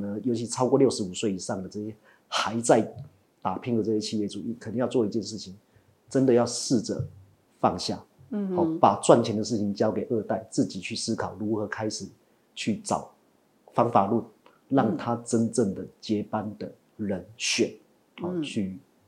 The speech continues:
Speaker 1: 去把它找出来。
Speaker 2: 嗯哼。
Speaker 1: 嗯。
Speaker 2: 那也找出人选这件事情，变成是，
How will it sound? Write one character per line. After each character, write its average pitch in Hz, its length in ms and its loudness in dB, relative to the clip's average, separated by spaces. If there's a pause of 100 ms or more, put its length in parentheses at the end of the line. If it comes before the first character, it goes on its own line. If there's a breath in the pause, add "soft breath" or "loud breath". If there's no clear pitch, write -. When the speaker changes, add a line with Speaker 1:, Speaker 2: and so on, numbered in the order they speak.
(440)
Speaker 1:
去 - 160 -4
把 90 140 -2
它 92 40 -4
找 73 160 -8
出 - 140 -10
来。 - 80 -16 (320)
Speaker 2:
嗯 202 400 -4
哼。 190 340 -6
Speaker 1:
嗯。 208 120 -8 (400 soft breath)
Speaker 2:
那 240 360 0 (240 loud breath)
也 160 440 0 (840)
找 170 220 2
出 269 200 6
人 202 260 10
选 190 300 4
这 185 120 -2
件 180 220 6
事 170 180 2
情， 139 220 -2
变 202 180 2
成 147 220 -2
是， 170 280 0